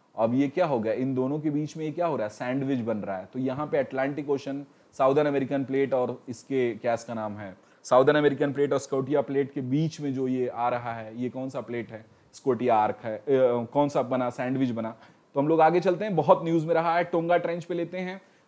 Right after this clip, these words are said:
आपके सामने था टोंगा ट्रेंच। It is an oceanic trench located कहाँ पे है? साउथ वेस्ट पैसिफिक ओशन पे है, साउथ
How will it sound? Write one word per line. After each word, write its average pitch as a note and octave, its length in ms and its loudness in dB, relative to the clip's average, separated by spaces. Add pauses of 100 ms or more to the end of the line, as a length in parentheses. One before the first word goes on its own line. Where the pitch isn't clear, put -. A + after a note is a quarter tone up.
आपके C#3+ 240 -4
सामने D#3 320 -2
था D#3+ 180 2
टोंगा D#3+ 340 2
ट्रेंच। E3 400 -4 (1600)
It D3+ 80 2
is E3 100 6
an E3+ 160 2
oceanic E3 480 0
trench E3+ 220 0
located D#3+ 400 -2
कहाँ E3 220 -2
पे E3 140 0
है? E3+ 120 0
साउथ D#3 320 4
वेस्ट D3+ 280 0
पैसिफिक C#3+ 440 -2
ओशन C3+ 280 0
पे A2+ 100 -6
है, A2 80 -4
साउथ D3 400 2